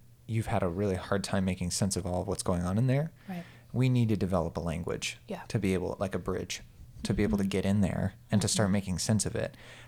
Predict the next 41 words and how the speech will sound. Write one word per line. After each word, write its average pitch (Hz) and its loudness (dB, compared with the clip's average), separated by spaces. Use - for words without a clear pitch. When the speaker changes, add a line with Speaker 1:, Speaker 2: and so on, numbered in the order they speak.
Speaker 1:
I 113 4
know 117 4
one 104 2
of 95 -2
the 95 -4
languages 87 -2
we 98 -4
could 95 -4
use, 120 0
if 101 0
it 98 -2
feels 101 0
okay - -2
to - -6
you. - -4
Speaker 2:
Yeah. 101 -12
Speaker 1:
And 104 2
we 101 4
start 92 -2
with 85 -6
parts. - 0
Speaker 2:
Mm-hmm. 190 -4
Speaker 1:
And - 4
so - 2
that 90 2
is 92 -2
how 90 0
the, 92 -2
the 110 2
kind 110 0
of, 92 -2
we're 107 0
just 98 -4
building 107 2
a 90 0
dictionary - 0
together, - -2
Speaker 2:
Mm-hmm. 220 2
Speaker 1:
basically, 190 4
of 101 4
Speaker 2:
Mm-hmm. 196 -4